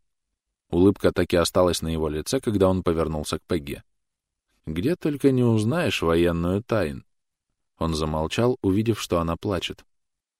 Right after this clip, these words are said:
Сидит в красивом бежевом платье, с прямой, как доска, спиной на высоком стуле. И плачет. Слёзы медленно скатываются по её щекам, но она не поднимает рук, чтобы вытереть их.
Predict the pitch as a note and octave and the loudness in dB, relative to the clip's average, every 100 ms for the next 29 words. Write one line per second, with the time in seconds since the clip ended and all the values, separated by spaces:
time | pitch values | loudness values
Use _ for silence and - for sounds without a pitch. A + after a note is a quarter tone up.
0 | _ - G#2 D3+ F3 - F#2+ F#2 B2 A2+ | _ -4 -2 -2 -4 0 0 2 4 4
1 | F#2 F2 F#2 E2+ E2+ D#2+ A#2+ C#3+ - - | 4 4 4 2 -2 -2 -2 -2 -8 -10
2 | _ _ - - G2 F#2+ G2+ G2+ F2 F2 | _ _ -14 -2 4 6 4 2 2 2
3 | F2 - F#2 - F#2+ F#2+ F2+ E2 D#2+ - | 2 2 0 2 0 2 0 0 -2 -2
4 | E2 F2 F2+ - E2 B1 - _ _ _ | -2 -4 -4 -4 -4 -4 -10 _ _ _
5 | _ _ _ _ _ - - C#3+ G2 - | _ _ _ _ _ -6 -4 -2 -2 -4
6 | - _ _ _ _ _ _ _ _ _ | -10 _ _ _ _ _ _ _ _ _
7 | - - F#2+ A2+ F2+ E2+ F2+ E2+ D#2 D#2 | -14 0 2 4 2 0 0 -2 -2 -4
8 | F2+ E2+ D#2 D2+ - - D#2+ D#2 D2 - | -2 -2 -2 -4 -6 -6 -4 -2 -4 -6
9 | - A#2 B2+ - _ _ _ _ _ _ | -4 -2 -2 -6 _ _ _ _ _ _
10 | F#2 A2 B2+ B2 A#2 B2+ C3 C#3 A#2+ F2 | 2 4 4 4 4 2 2 0 0 0
11 | G#2 G2+ - E2+ F#2+ A2 F2+ D2+ - - | -2 -2 -2 0 0 0 -2 -6 -6 -10